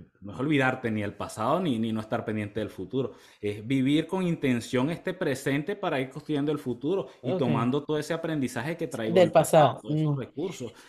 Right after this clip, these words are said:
Speaker 1: pero siendo consciente de lo que ocurre aquí y ahora y de lo que soy responsable en este momento.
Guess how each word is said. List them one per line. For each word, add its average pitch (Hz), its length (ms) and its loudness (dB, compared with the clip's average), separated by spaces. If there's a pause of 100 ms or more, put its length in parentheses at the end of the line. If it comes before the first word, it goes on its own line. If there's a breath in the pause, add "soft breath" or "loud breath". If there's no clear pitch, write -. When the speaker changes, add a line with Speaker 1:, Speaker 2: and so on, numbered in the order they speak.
(340 loud breath)
Speaker 1:
pero 123 180 2
siendo 139 400 0
consciente 170 560 0
de 208 80 2
lo 170 120 0
que 135 80 -2
ocurre 127 600 -4
aquí 135 400 -6
y 185 60 0
ahora 170 260 4
y 185 60 2
de 151 80 2
lo 123 120 2
que 113 120 -6
soy 135 160 -4
responsable 156 720 -4
en 120 80 -2
este 117 240 -8
momento. 92 480 -8